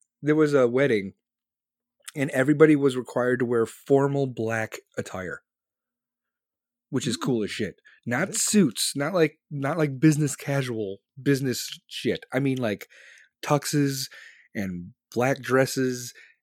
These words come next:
Speaker 1: and everything black. It was f-, fucking pretty
Speaker 2: That's
Speaker 1: solid.
Speaker 2: awesome. That's awesome. I like that. That's my favorite color is black.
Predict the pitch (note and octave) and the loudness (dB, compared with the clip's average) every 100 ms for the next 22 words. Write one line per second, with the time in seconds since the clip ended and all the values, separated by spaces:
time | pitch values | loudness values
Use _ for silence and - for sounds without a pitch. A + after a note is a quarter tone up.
0 | _ - - _ C#3 C3+ A2+ E2 F2 A#2+ | _ -18 -18 _ 0 0 -2 -6 0 0
1 | G2+ E2 - _ _ _ _ _ A#2 G#2 | 0 -6 -18 _ _ _ _ _ -10 -10
2 | - - - F#3+ A2+ - B2 - - A2 | -12 -18 -14 -8 -8 -4 -4 -4 -4 -4
3 | F#2+ D#2+ G#2 F#2 G#2+ A#2+ D3 F3+ C3+ B2 | -4 -8 -14 _ _ -20 -16 -14 -14 -14
4 | D3 E3+ - G#2 D#3+ F3 F#3+ D#3+ F#3+ F3+ | -12 -12 -16 -14 -10 -6 -6 -6 -8 -6
5 | E3 F#3+ B2+ A#2 A#2+ G#2+ | -4 -4 -6 -8 -14 -14